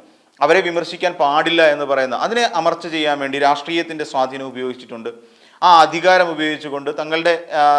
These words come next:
കൈപ്പിടിയിൽ ഒതുങ്ങുന്ന ഏജൻസികളെ കൊണ്ട് ഈ വിമർശിച്ചവരെയെല്ലാം നിശബ്ദരാക്കുന്ന ഒരു നടപടിയും കഴിഞ്ഞ കാലങ്ങളിൽ നരേന്ദ്രമോദി സർക്കാരിൻ്റെ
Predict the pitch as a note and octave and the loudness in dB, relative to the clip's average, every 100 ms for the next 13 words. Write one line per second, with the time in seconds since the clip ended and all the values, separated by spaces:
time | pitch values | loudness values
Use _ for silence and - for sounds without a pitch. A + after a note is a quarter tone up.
0 | C#3+ C#3 - C#3 C#3 D#3 D#3 D3 C#3 C#3 | 2 -2 -4 -4 -4 -4 -4 -2 -4 -8
1 | C#3 C#3 C3 C#3 D3 D3 D3 C#3 C#3 C#3 | -6 -4 -2 -4 -6 -10 -8 -8 -8 -10
2 | C3+ - - - E3 E3 D#3 E3+ E3+ F3 | -10 -12 -18 -4 -4 -2 -4 -4 -6 -6
3 | F#3 E3 C#3+ C#3 C#3+ C#3 F3 E3+ E3 C#3+ | -2 0 0 -2 -6 -8 -8 -2 0 0
4 | - C3+ C3 C#3 C3+ C3 B2 B2+ B2+ B2 | -2 -8 -8 -6 -8 -6 -6 -6 -8 -6
5 | B2+ C#3 C3+ A#2+ A#2+ A#2 B2 B2+ B2 B2+ | -6 -6 -4 -4 -4 -6 -10 -8 -6 -6
6 | C3+ C3+ C3 B2+ A2 A#2 A2+ A#2+ | -6 -8 -10 -12 -8 -6 -6 -8